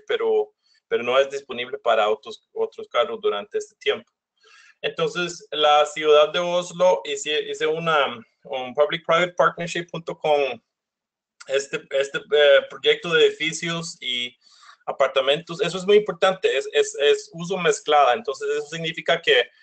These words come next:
los trabajadores que, que necesitan parqueo durante la di-, el día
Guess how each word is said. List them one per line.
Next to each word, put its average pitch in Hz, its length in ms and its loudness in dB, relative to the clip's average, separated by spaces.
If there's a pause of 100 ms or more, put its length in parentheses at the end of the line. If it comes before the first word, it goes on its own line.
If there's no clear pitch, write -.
(440)
los 131 200 0
trabajadores 127 680 2
que, 131 680 2
que 139 100 -4
necesitan 135 440 -4
parqueo 151 300 2
durante 147 340 2
la 180 100 4
di-, 170 200 -2
el 156 160 0
día 165 320 -2